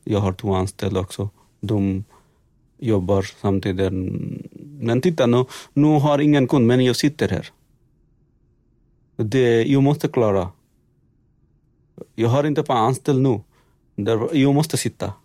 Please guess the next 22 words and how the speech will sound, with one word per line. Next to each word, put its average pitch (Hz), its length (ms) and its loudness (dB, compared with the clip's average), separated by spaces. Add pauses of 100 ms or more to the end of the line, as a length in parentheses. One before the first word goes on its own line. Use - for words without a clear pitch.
(640)
Sitta 120 260 -4
här 113 200 2
och, 107 220 0
mm, 98 680 -4
eh, 98 320 -2
om 127 260 2
det 120 80 0
kommer 117 300 0
någon 110 240 0
kund. 104 300 -2 (560)
Därför 117 320 -2
det, 113 160 0
jag 117 180 2
måste 127 260 2
driva. 117 520 2 (720)
Jag 110 120 -8
kan 120 180 2
inte, 120 320 2
om 127 200 2
ni, 123 160 2
jag 127 200 4
stänger, 131 560 0